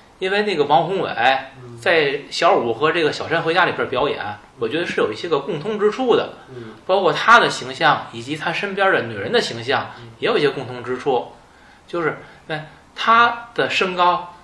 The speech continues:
Speaker 1: 总是比他身边的那个女的
Speaker 2: 嗯。
Speaker 1: 要低一些，会显出这种，这个地位上的不同那种感觉。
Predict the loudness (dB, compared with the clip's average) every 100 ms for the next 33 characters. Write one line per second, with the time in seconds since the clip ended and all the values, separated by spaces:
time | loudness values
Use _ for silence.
0 | -14 -8 -4 -2 -2 2 2 2 2 4
1 | 4 2 0 -6 4 6 6 -2 -16 -18
2 | -6 -2 -2 -2 -4 -4 -6 -2 -4 -4
3 | -12 -20 -12 2 4 4 -2 -2 0 0
4 | -2 -2 -2 -2 -6 -16 -20 _ -2 2
5 | 2 0 -4 -10 -10 -4 -2 0 0 -2
6 | -4 -4 -8 -8